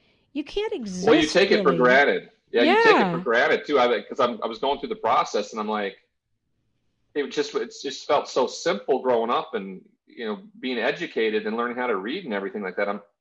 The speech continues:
Speaker 2: then teaching somebody who's lived their whole life and figured out a way to get through it without, without the ability to do so,
Speaker 1: Yep.
Speaker 2: uh, and how to manipulate all that stuff. It, it was, it was fascinating,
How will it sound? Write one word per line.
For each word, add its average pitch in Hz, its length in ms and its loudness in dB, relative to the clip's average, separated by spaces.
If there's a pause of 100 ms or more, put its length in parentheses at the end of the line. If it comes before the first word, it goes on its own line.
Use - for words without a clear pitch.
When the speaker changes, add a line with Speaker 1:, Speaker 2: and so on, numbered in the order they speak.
(160)
Speaker 2:
then 220 260 -6
teaching 151 340 -8
somebody 127 400 0
who's 120 320 -6
lived 135 200 2
their 131 100 4
whole 123 160 2
life 131 260 2
and 110 140 -6
figured 127 240 2
out 117 80 4
a 110 60 4
way 120 140 4
to 110 80 2
get 110 260 0
through 151 260 0
it - 80 0
without, 107 360 0 (360)
without 123 240 2
the 123 80 0
ability 123 440 4
to 92 60 -10
do 127 240 -4
so, 92 420 0 (520)
Speaker 1:
Yep. 220 120 -6
Speaker 2:
uh, 151 240 -4 (200)
and 110 160 -8
how 123 80 0
to 120 80 2
manipulate 120 560 0
all 110 140 4
that 95 160 0
stuff. - 140 -2
It, 127 120 0
it 127 140 -2
was, 151 280 -4
it 127 60 0
was 120 180 -4
fascinating, 104 840 -4